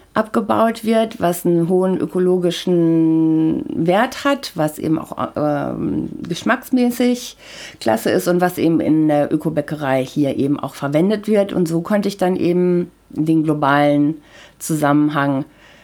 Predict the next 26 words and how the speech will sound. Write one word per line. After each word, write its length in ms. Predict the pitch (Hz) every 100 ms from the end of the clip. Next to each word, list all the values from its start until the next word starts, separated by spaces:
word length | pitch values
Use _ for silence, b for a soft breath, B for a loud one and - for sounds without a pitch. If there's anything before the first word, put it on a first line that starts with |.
| b
es 120 | -
taucht 220 | - 156 156
also 220 | 143 160
zumindest 500 | - 143 139 - -
jetzt 160 | 92 -
eben 160 | -
eine 320 | - 226 -
auf, 140 | 226 190
nämlich 220 | 156 147
die 160 | - -
Irma, 400 | 202 269 285 302 - _ - -
die 180 | 180
in 120 | 160 165
Peru 380 | 160 156 165
mit 220 | 160 151 -
ihrem 180 | 143
Mann 300 | 143 131 139 -
halt 220 | - -
dieses 260 | - - -
Salz 220 | 76 85
abbaut, 500 | - - 151 202 - - _ _ _
was 260 | - 131 -
in 80 | 117
diesem 240 | 127 120
Brötchen 380 | 120 131 - 113
steckt. 400 | - - -